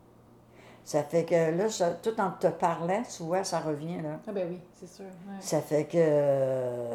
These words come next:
Speaker 1: parce que quand il est, il s'est suicidé, j'ai dit aux enfants, « Il est mort de sa maladie. » Il paraît que j'ai dit ça, mais moi, je me souviens plus de rien.
Speaker 2: Je sais, je comprends.
Speaker 1: Au moment où ce que, flout, qui est mort, que j'arrivais à la maison, puis je l'ai,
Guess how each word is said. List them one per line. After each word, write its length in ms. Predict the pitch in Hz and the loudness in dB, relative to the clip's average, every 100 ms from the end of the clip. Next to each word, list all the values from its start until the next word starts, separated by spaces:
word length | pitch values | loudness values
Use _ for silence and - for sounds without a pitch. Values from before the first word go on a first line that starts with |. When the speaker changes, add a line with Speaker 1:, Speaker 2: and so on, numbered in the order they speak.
| 113 | -6
Speaker 1:
parce 200 | 139 - | -8 -6
que 100 | 147 | -6
quand 300 | 139 175 180 170 | -2 -2 0 -2
il 100 | 156 | -2
est, 80 | 147 185 - - | -2 -6 -12 -8
il 160 | 151 135 | -6 -4
s'est 200 | - 143 | -4 -6
suicidé, 540 | - 147 - 220 233 - - | -8 -10 0 0 0 -4 -18
j'ai 180 | - 175 | -4 -2
dit 120 | 165 | 0
aux 140 | 175 160 | 0 0
enfants, « 260 | 151 156 226 | -2 0 0
Il 140 | 202 | 0
est 60 | 170 | 0
mort 240 | 180 190 | 2 2
de 60 | 170 | 0
sa 160 | 165 | -4
maladie. » 560 | 156 151 139 - 202 190 - - - - | -4 -4 -4 -6 -8 -10 -16 -20 -20 -16
Il 100 | 139 | -4
paraît 380 | 160 135 185 330 | 0 2 4 2
que 80 | 214 | 2
j'ai 120 | 214 | 0
dit 100 | 170 | 0
ça, 240 | - 233 226 | 4 6 6
mais 140 | 202 | 4
moi, 160 | 226 330 | 2 2
je 80 | 220 | 0
me 100 | 185 | -4
souviens 360 | - 285 240 | -4 -2 0
plus 160 | 226 508 | 0 6
de 80 | 370 | 6
rien. 260 | 160 175 180 | 6 0 -4
Speaker 2:
Je 20 | |
sais, 20 | 180 | -8
je 40 | - | -14
comprends. 260 | - - 120 - - | -16 -16 -20 -20 -2
Speaker 1:
Au 100 | 180 | 4
moment 220 | 196 247 311 339 | 8 8 8 8
où 40 | 269 | 4
ce 120 | - | 12
que, 240 | 254 247 | 12 12
flout, 320 | - - 285 - - - - - - - | 10 4 2 2 -8 -20 -20 -20 -20 -8
qui 100 | - 220 | 8 8
est 40 | |
mort, 340 | 220 233 254 254 | 10 10 8 4
que 100 | 202 | 4
j'arrivais 380 | 196 196 190 | 6 6 8
à 60 | 202 | 6
la 100 | 202 | 6
maison, 300 | 185 208 220 | 4 6 4
puis 100 | 190 | 2
je 120 | 170 | 0
l'ai, 280 | 180 180 180 | 2 4 2